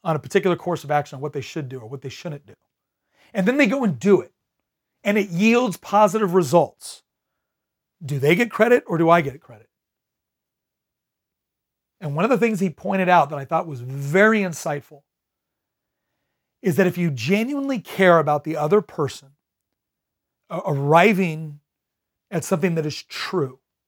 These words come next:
and being able to adopt it, they need to be able to adopt it as their own. It can't be something where you grab them by the scruff of the neck,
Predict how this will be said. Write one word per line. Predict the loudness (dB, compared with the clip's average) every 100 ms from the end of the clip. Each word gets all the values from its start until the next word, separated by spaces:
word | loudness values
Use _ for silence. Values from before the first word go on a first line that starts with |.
| _ _ -10
and | -4
being | -2 2
able | 2 4
to | 2
adopt | 0 2 0 -2
it, | -18 _ _
they | -8
need | -4 -2
to |
be | 0
able | 0 0
to | 0
adopt | 0 -2 -2
it | -8
as | -6 -6 -6
their | -8 -8
own. | -10 -14 -16 _ _ _ _ _ _ _ _ -12
It | -12
can't | -2 0 2
be | 2 2
something | 0 -2 -2
where | -4
you | -6
grab | -8 -2 2 2
them | 2
by | 0
the | 2 0
scruff | -4 -2 -2 0
of |
the | 0
neck, | 0 0 -6